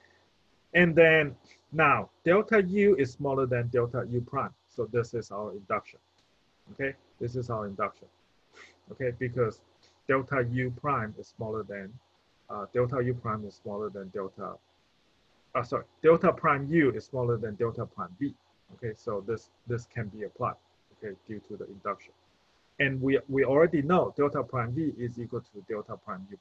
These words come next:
plus one. Okay, therefore you, we establish delta V is smaller than or equal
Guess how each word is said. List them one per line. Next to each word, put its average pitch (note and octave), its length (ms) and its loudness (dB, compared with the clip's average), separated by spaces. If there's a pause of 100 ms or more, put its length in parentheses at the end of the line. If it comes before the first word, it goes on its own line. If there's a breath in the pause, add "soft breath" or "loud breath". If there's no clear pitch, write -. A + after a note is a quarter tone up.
plus - 240 -16
one. C3 160 -6 (320)
Okay, G#2+ 240 -12
therefore A2+ 400 -6
you, G2+ 240 -10 (120)
we G#2 180 -10
establish G#2 720 -4 (380)
delta A#2 360 -2
V A#2 320 -2 (560)
is G#2 360 -10 (480)
smaller A2 380 -4
than G2 220 -4
or F#2 120 -8
equal G2+ 280 -10